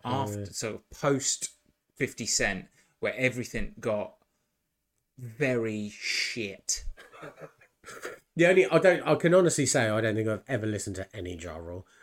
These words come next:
Speaker 1: The only thing that I like that Ja Rule's been in was that movie he did with Steven Seagal.
Speaker 2: Uh,
Speaker 1: Half Past Dead.
Speaker 2: No, he
Speaker 1: Yeah.
Speaker 2: did Cradle to the Grave. No, that was D M X. Cradle to the Grave's a banger.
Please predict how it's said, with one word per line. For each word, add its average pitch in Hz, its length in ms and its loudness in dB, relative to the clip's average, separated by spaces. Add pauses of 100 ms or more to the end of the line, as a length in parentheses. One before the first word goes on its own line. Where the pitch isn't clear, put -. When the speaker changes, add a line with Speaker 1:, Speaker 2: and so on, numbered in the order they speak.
(140)
Speaker 1:
The 127 100 4
only 120 180 4
thing 107 340 -2 (300)
that 110 100 -6
I 110 140 -4
like 98 440 -6 (280)
that 90 200 -6
Ja 95 140 -6
Rule's 95 280 -6
been 92 180 -6
in 92 140 -6
was 95 120 -8
that 107 180 -6
movie 98 300 -4
he 87 40 -6
did 87 220 -10
with 90 160 -16
Steven 92 380 -6
Seagal. 92 500 -10 (1080)
Speaker 2:
Uh, 120 60 -12
Speaker 1:
Half 107 600 -2
Past 107 280 -4
Dead. 101 280 -2 (640)
Speaker 2:
No, 123 680 -4
he 131 100 -2
Speaker 1:
Yeah. 180 80 4
Speaker 2:
did 107 140 2
Cradle 151 300 0
to 147 80 -8
the 139 60 -4
Grave. 139 440 0
No, 131 160 0
that 123 100 0
was 117 80 -8
D 113 160 0
M 110 100 -2
X. - 360 -8 (240)
Cradle 110 260 -2
to - 80 -12
the 98 80 -8
Grave's 98 280 -6
a 90 40 -16
banger. 95 360 -8